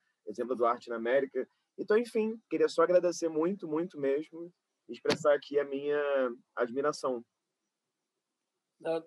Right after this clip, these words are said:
Speaker 2: Rafael, na verdade, <laughs> eu que agradeço, cara, porque eu acho que teve cinco ou seis horas, né, de fala que podem, que podem dar dor de cabeça e trabalho pra você.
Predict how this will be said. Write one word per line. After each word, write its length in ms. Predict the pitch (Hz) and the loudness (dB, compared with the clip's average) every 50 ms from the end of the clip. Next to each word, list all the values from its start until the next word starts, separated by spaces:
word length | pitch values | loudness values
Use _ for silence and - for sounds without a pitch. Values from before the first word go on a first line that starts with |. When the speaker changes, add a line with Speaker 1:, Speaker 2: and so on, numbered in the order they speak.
| - _ - | -10 _ 0
Speaker 2:
Rafael, 420 | 139 156 160 - 220 202 190 202 | 0 0 2 4 6 6 6 6
na 140 | 196 208 214 | 6 6 4
verdade, 600 | 208 226 - 180 156 160 180 214 233 185 160 156 151 | 6 6 4 4 4 4 4 4 4 4 0 0 0
<laughs> 240 | 160 135 - - - | -2 -6 -6 -6 -6
eu 120 | 403 - | -6 -6
que 120 | - - 415 | -4 -4 -2
agradeço, 720 | 330 269 415 392 330 185 127 147 160 175 165 - - - | 0 2 2 2 2 2 2 2 2 2 2 0 -8 -10
cara, 160 | - 120 113 120 - | -10 -10 -10 -6 -6
porque 240 | 165 156 - - 190 | -6 -4 2 4 4
eu 500 | 202 185 143 165 180 196 208 208 185 156 | 4 4 2 4 6 6 6 6 6 4
acho 180 | 180 208 - | 4 2 0
que 140 | - - - _ _ _ _ | -6 -12 -12 _ _ _ _
teve 180 | - 170 170 160 | -4 -4 -4 -4
cinco 360 | - - - 220 226 - 214 | -6 -4 -2 -4 0 2 2
ou 40 | 190 | 2
seis 320 | - - 226 233 196 151 | 4 2 0 0 2 2
horas, 340 | 147 147 160 151 139 113 117 | 2 4 4 2 2 -2 -6
né, 200 | 127 131 139 - _ _ _ _ _ _ _ _ | -10 -12 -12 -16 _ _ _ _ _ _ _ _
de 200 | - - 147 135 | -6 -4 -4 -4
fala 520 | - - - 143 160 175 170 143 131 - - - - - - _ | -4 -2 2 4 6 6 6 4 2 0 -8 -18 -20 -20 -20 _
que 120 | - 165 | -6 -6
podem, 440 | - _ - 214 165 - - 180 - - _ _ _ _ _ _ _ _ _ | 0 _ 4 4 4 4 2 0 0 -2 _ _ _ _ _ _ _ _ _
que 100 | - 196 | -10 -10
podem 420 | - _ 175 226 226 202 214 175 | -6 _ 2 2 4 2 0 0
dar 180 | 147 190 190 190 | 2 4 4 4
dor 200 | 180 160 202 214 | 4 4 4 4
de 80 | 202 202 | 4 2
cabeça 420 | - 196 175 180 180 185 180 214 | -2 -2 0 2 2 0 0 -2
e 40 | 202 | -6
trabalho 380 | - 220 196 185 165 175 180 | -2 -2 0 2 2 0 0
pra 120 | 180 190 175 | 2 0 -2
você. 500 | 165 175 160 131 - - 156 165 160 | 0 -2 -4 -4 -2 -2 -2 -2 -2